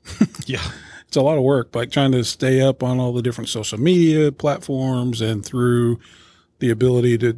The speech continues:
Speaker 1: you know, sort of get put onto, uh, Apple Podcasts, which, by
Speaker 2: Which
Speaker 1: the
Speaker 2: we
Speaker 1: way,
Speaker 2: are.
Speaker 1: we are.
Speaker 2: So if
Speaker 1: We
Speaker 2: you're
Speaker 1: are.
Speaker 2: listening, I hope you're listening on Apple Podcasts or on Spotify or on, uh, Google or Amazon or iHeartRadio or any of the other, Stitcher. We
Speaker 1: Stitcher.
Speaker 2: added Stitcher.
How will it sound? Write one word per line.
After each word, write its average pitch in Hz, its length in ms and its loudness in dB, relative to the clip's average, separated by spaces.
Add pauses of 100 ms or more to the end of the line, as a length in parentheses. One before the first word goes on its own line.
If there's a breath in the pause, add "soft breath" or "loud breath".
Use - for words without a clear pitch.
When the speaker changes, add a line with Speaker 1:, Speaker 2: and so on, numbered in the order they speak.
Speaker 1:
you 135 140 -2
know, 123 160 -2
sort 120 300 -2
of 117 180 -4
get 123 240 0 (120)
put 123 180 -2
onto, 120 600 0
uh, 117 280 -2 (180)
Apple 110 220 0
Podcasts, 165 580 -2
which, - 380 -2 (320)
by 107 80 -6
Speaker 2:
Which 98 60 -4
Speaker 1:
the 98 60 0
Speaker 2:
we 98 60 2
Speaker 1:
way, 101 60 4
Speaker 2:
are. 156 340 0
Speaker 1:
we 107 140 2
are. 135 160 4
Speaker 2:
So 95 180 0
if 101 80 0
Speaker 1:
We 113 80 0
Speaker 2:
you're 120 120 4
Speaker 1:
are. - 20 4
Speaker 2:
listening, 123 440 2
I 110 120 2
hope 120 240 0
you're 120 120 2
listening 110 320 0
on 101 120 2
Apple 101 260 0
Podcasts 90 800 -4 (360 loud breath)
or 92 200 0
on 82 160 -4
Spotify 135 760 0
or 92 260 -2
on, 85 360 -4
uh, 85 160 -4
Google 147 340 0
or 98 220 -2
Amazon 120 500 2
or 85 60 -2
iHeartRadio 113 680 0
or 98 140 0
any 123 200 0
of 110 100 -4
the 101 100 -2
other, 104 240 -2
Stitcher. - 380 -2
We 170 60 4
Speaker 1:
Stitcher. 139 320 0
Speaker 2:
added - 180 -2
Stitcher. 139 460 -4